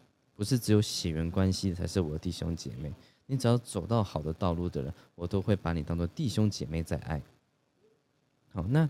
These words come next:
这边有个关键哈，因为大部分的，呃，因为基督教哈、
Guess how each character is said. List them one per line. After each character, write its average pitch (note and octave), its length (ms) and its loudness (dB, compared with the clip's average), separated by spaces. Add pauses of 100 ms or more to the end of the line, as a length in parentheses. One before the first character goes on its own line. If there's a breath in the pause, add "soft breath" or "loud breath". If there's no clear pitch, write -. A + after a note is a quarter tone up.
这 D#3+ 100 0
边 D#3+ 140 6
有 E2 120 4
个 F2 160 0
关 F#2 300 0
键 F2+ 240 2
哈， D#2 120 -2
因 G#2 100 2
为 A#2 100 4 (1120)
大 A2+ 140 4
部 G#2 120 2
分 G#2 220 4
的， E2 260 0
呃， D#2+ 200 -2
因 G2+ 80 -4
为 G#2+ 40 2
基 A2 160 -2
督 G#2 140 0 (160)
教 F2 240 0
哈、 D#2+ 180 -4